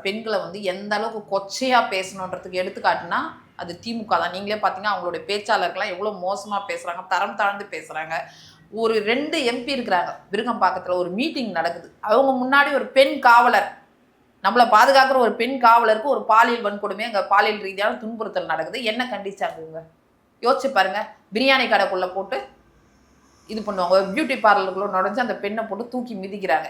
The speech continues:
இப்போ ஒரு ஒன்றிய செயலாளர் விழுப்புரத்துல அந்த பெண்ணை தொடர்ந்து பாலியல் ரீதியா துன்புறுத்தல் காக்கியிருக்கு. அப்ப அவங்க கிட்ட வேற என்ன எதிர்பார்க்க? அதான் சொல்றேன், ஆடல், கூடல், பாடல், விளம்பரம், இதுதான். இது, இது, இது என்ன வேலை இது?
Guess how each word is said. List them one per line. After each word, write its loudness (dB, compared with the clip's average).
இப்போ -2
ஒரு 0
ஒன்றிய 0
செயலாளர் -2
விழுப்புரத்துல -4
அந்த -12
பெண்ணை 0
தொடர்ந்து 0
பாலியல் 4
ரீதியா -6
துன்புறுத்தல் -8
காக்கியிருக்கு. -6
அப்ப -6
அவங்க 2
கிட்ட -10
வேற -2
என்ன -6
எதிர்பார்க்க? -6
அதான் -2
சொல்றேன், -8
ஆடல், 4
கூடல், -6
பாடல், 2
விளம்பரம், -2
இதுதான். -2
இது, -4
இது, -4
இது -6
என்ன 0
வேலை 6
இது? -8